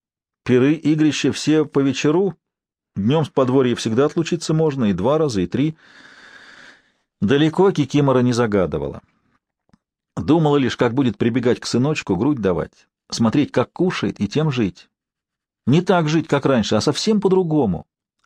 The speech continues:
До темна бы только дождаться, не проснулся бы золотик, не запищал бы.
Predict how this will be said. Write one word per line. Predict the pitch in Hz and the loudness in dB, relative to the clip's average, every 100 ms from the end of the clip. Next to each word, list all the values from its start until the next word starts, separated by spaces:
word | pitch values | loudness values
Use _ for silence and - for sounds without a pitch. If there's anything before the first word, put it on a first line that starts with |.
| _ | _
До | 87 107 | -4 -2
темна | 135 135 135 | 0 0 0
бы | 90 | -2
только | 92 98 92 | -4 -6 -4
дождаться, | 95 107 117 170 165 - 95 - - - - _ _ _ - | -2 -2 -2 -4 -4 -4 -4 -6 -20 -20 -20 _ _ _ -6
не | 113 | -2
проснулся | 117 123 - 151 - | 0 -2 -2 -4 -4
бы | 123 | -4
золотик, | 117 135 110 - - | -2 -2 -2 -4 -4
не | 107 | -4
запищал | 110 117 - 156 139 | -4 -6 -4 -2 -2
бы. | 85 | -6